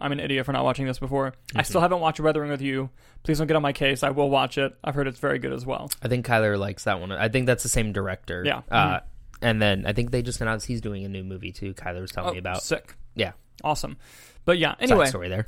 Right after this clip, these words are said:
Speaker 2: <laughs>
Speaker 1: Listen, I, I think this is exciting. I think that, um, now granted, this could all turn into shit. We've seen some of these anime, um, live action redos, if you will,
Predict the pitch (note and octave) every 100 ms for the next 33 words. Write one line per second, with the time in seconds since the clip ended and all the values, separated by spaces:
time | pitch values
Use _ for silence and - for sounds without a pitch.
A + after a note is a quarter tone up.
0 | - E3+ G#3 G3 - D3+ - B3+ C#4+ -
1 | E4+ G4+ F4 A#3+ C#4+ C4+ C#4 - - E4
2 | D4+ F3+ C3+ - A3 A3 A3+ F#3+ F#3+ F#3+
3 | - - E3+ D#3 D3+ A3 G3+ B3+ A3+ G#3
4 | G3+ - - - D#3+ - D3+ C3 C#3+ F#3
5 | G3 A#3 B3 G3 G3+ - D#3 D#3 E3 -
6 | G#3+ A#3 G#3 E3+ D3+ D3 D3 D3 C#3+ C#3
7 | C3+ C#3+ - - _ _ - D3 C#3 C3
8 | C3 - - _ - D#3+ D3 C#3 C#3+ -
9 | C#3 C#3 - - - - _ _ _ _
10 | - C#3 C3+ D3 C#3+ C#3+ C#3 D3 - C#3+
11 | C#3 C#3 D3+